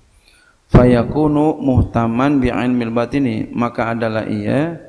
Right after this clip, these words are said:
ya, perhatian, ya, mementingkan, gitu, ya,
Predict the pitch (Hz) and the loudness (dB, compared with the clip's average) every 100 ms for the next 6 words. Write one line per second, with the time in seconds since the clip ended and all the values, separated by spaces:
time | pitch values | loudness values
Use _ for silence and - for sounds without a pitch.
0 | - - _ _ _ - 113 110 - 127 | -20 -20 _ _ _ -6 -4 0 4 4
1 | 120 120 117 117 139 123 120 107 101 92 | 4 2 0 0 0 0 -4 -6 -10 -14
2 | - - - 110 101 101 101 - - _ | -20 -10 -6 -6 -8 -12 -18 -20 -20 _
3 | _ _ _ _ 240 - 226 123 127 123 | _ _ _ _ -20 -20 0 2 4 2
4 | 120 123 135 135 131 123 117 117 110 104 | 0 0 0 0 -2 -4 -4 -4 -6 -8
5 | 101 104 98 | -8 -10 -12